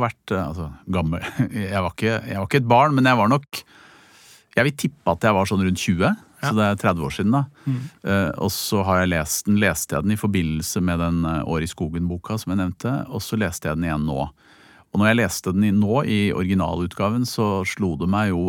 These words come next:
Speaker 1: at jeg kan umulig ha lest hele den boka da jeg var tjue år.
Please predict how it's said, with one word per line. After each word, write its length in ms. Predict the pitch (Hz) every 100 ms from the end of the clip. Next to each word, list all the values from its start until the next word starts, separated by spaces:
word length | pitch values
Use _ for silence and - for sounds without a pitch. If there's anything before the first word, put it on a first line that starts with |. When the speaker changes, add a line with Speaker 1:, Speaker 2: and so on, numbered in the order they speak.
| -
Speaker 1:
at 320 | 87 - - -
jeg 160 | 87
kan 180 | - 95
umulig 320 | 95 87 87
ha 60 | 98
lest 380 | 85 85 - - - -
hele 320 | 98 69 71 80
den 160 | 80
boka 380 | 78 73 - 85 - - 90
da 140 | 85
jeg 40 | 82
var 100 | 87
tjue 220 | 90 87
år. 60 | 104